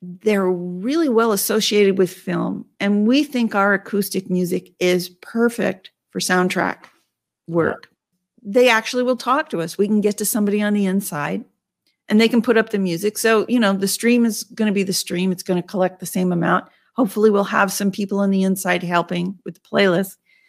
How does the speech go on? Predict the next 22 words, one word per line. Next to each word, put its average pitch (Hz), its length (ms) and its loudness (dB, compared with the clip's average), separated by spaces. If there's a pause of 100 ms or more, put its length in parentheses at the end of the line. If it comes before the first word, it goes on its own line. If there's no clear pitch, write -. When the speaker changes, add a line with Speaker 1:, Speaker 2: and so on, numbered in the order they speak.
(360)
Speaker 1:
But 262 120 6
really, 311 240 2
the, 233 200 6 (720)
probably 269 280 4
the 214 60 2
biggest 247 560 0
incentive 233 600 0
was 220 140 2
because 214 520 -2 (640)
our 226 320 4
artists 233 680 4 (1120)
had 208 360 0
fans 196 800 -2 (1300)
that 190 340 2 (300)
didn't 240 360 -4
know 220 160 2
how 311 300 -4
to 240 120 -2
download 180 540 -2
our 170 140 2
big - 260 -4
files. - 600 -12